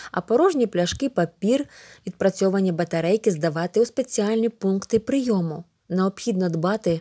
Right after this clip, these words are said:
про середовище життя організмів і надавати допомогу всім живим істотам, як її потребують. Наприклад, підгодовувати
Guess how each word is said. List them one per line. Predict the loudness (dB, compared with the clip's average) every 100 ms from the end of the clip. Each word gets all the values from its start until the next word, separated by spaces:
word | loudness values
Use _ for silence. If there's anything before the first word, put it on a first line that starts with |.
| -4
про | -6
середовище | -4 -4 -2 -2 -2 -2 -4
життя | -4 -4 -2 0
організмів | 0 0 0 0 -4 -6 -18 -6
і | 0
надавати | 2 2 0 0 0
допомогу | -2 0 0 2 2
всім | 0 0 0
живим | 0 0 0 -2
істотам, | -6 -4 -4 -6 -8 -12 -10
як | -4 -2 -2 -6 _ _ _ -16 -2
її | 0 0
потребують. | -2 -2 -2 0 0 -2 -6 -18 -4
Наприклад, | -4 2 2 2 -2 -4 _ -20 -10
підгодовувати | -2 -2 0 0 0 2 4 2 0 -4